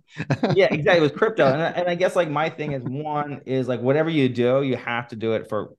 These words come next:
Speaker 2: a decade plus. So it just takes a long time. Uh,
Speaker 1: Right.
Speaker 2: two is,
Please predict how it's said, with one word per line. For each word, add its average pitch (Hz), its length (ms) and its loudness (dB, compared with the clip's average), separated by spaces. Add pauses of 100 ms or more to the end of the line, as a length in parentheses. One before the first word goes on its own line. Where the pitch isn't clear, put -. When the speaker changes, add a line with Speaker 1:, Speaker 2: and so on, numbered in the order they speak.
(120)
Speaker 2:
a 107 80 -8
decade 104 460 -4
plus. 101 460 -4
So 123 80 -6
it 110 40 -6
just 127 200 -4
takes 117 300 -10
a 110 40 -8
long 107 220 -6
time. 92 420 -14 (560)
Uh, 117 240 -2
Speaker 1:
Right. - 80 -18
Speaker 2:
two 160 460 -2
is, 131 400 -2